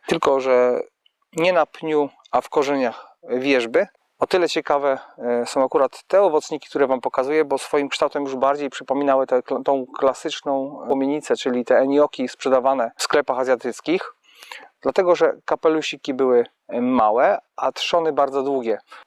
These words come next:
Co prawda kolor tej płomienicy u mnie nie jest biały, tak jak przy tamtych, e, gatunkach grzybów tych uprawianych. Tutaj ten kolor jest złoty. Kapelusiki przypominają takie złote dukaty,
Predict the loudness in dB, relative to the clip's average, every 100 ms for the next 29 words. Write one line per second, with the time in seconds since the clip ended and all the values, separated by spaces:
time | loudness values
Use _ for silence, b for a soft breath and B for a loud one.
0 | _ _ -4 0 0 0 0 0 0 -2
1 | -2 0 0 0 -2 0 0 0 0 2
2 | 2 2 -4 -14 -12 -4 2 2 2 0
3 | 0 0 -2 -10 -14 -4 -4 -2 -6 -6
4 | -14 -6 -4 0 0 2 0 0 -4 -4
5 | -6 -6 -6 -2 0 0 -2 -2 2 2
6 | 0 -4 -6 -10 -4 0 0 -2 -6 -12
7 | -10 0 4 4 2 0 0 -2 B B
8 | -2 0 0 -2 -6 -10 -12 -8 -2 0
9 | 2 0 0 0 0 -2 -8 2 2 2
10 | -2 0 0 0 -2